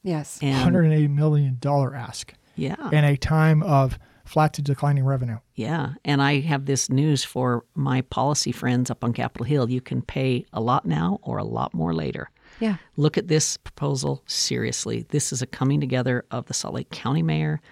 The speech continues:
Speaker 2: Salt Lake City mayor, the leadership of Wayne Niederhauser as our homeless coordinator in the state. This is a big move, very becoming of our state.
Speaker 1: And I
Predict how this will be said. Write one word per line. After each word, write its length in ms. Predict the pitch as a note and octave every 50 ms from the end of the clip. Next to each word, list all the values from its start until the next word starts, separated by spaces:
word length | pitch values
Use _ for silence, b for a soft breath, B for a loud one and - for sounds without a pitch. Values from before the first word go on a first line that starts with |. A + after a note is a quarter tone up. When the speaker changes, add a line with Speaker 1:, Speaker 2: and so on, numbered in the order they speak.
| b b b
Speaker 2:
Salt 240 | - - - -
Lake 140 | - - -
City 320 | - - - D#3+ D#3 D#3+ D3+
mayor, 400 | D3 C#3+ C#3 C3+ C#3 C3 B2+ B B B B B B B B B B _
the 80 | - A#2
leadership 480 | B2 C3+ C3+ C#3 C3 - - A#2+ - -
of 120 | - -
Wayne 300 | - B2 B2 C3 B2 A#2+
Niederhauser 640 | B2 C3 C3+ C3+ - D3+ C#3 C3+ C3 - C3 B2+ A#2+
as 120 | A2 -
our 160 | B2 A#2 A#2
homeless 440 | A2 - - C3 B2+ B2+ A#2+ A2 -
coordinator 580 | - - - D3 C#3+ C#3+ D3+ C#3+ C#3 C3+ C#3 C#3+
in 120 | C#3+ C#3
the 60 | C#3 C3
state. 400 | - - C#3 C3 C3 C3 - B B B B B B B B B B B _
This 240 | - D3 C#3+ - -
is 160 | C3 B2 C3+
a 100 | A#2+ A#2 A#2 A#2+ - _ _
big 260 | C3+ C#3 C#3+ C#3 C#3+
move, 360 | C3+ C3 B2 A#2+ A#2+ A2+ - - - _ _ -
very 400 | C#3 B2+ C3+ C#3 C3+ C3 C3 C3
becoming 440 | C3+ C3+ - - - C#3 C3+ C3+ B2+
of 100 | - -
our 80 | D3+
state. 280 | - - - - - B B B B B B B _ B3+
Speaker 1:
And 80 | A3+
I 140 | A#3 A#3